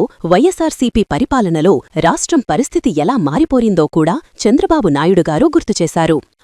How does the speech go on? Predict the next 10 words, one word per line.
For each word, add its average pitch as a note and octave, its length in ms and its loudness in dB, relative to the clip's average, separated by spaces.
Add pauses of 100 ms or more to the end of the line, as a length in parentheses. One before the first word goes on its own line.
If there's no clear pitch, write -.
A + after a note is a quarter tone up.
(100)
అప్పుడు E3+ 260 2 (340)
రాష్ట్రం D4+ 420 0
యొక్క - 160 0 (140)
ఫైనాన్షియల్ B3+ 600 2
సిస్టమ్ E3 320 0 (160)
అంటే D#3+ 200 0 (340)
ఆర్థిక F4 280 2 (100)
వ్యవస్థ B3 300 -4 (240)
పూర్తిగా B3+ 420 2 (160)
దెబ్బతిన్నదని G#3+ 640 0